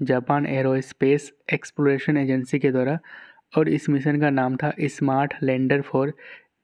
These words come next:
Investigating Moon यानी कि सिलिम। नेक्स्ट क्वेश्चन है, who launched असम्स ब्रेव हार्ट लचित बरफुकन बुक? तो आंसर होगा ऑप्शन ए, अमित शाह।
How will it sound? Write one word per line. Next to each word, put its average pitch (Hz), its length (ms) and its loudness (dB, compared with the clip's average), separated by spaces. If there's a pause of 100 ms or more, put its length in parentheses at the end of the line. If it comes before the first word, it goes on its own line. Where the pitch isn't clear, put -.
(120)
Investigating 147 840 0 (180)
Moon 135 380 0
यानी 123 220 -2
कि 156 380 -6
सिलिम। 127 480 -2 (240)
नेक्स्ट 139 220 -2
क्वेश्चन 139 360 2
है, 139 140 0 (360)
who 151 160 4
launched 143 320 0 (100)
असम्स 147 540 0 (300)
ब्रेव 135 380 2
हार्ट 143 280 2
लचित 139 560 0 (480)
बरफुकन 139 760 0 (200)
बुक? 123 300 -2 (260)
तो 139 80 0
आंसर 131 260 0
होगा 139 180 2
ऑप्शन 151 360 -2 (180)
ए, 143 200 0
अमित 131 340 0
शाह। 120 200 -2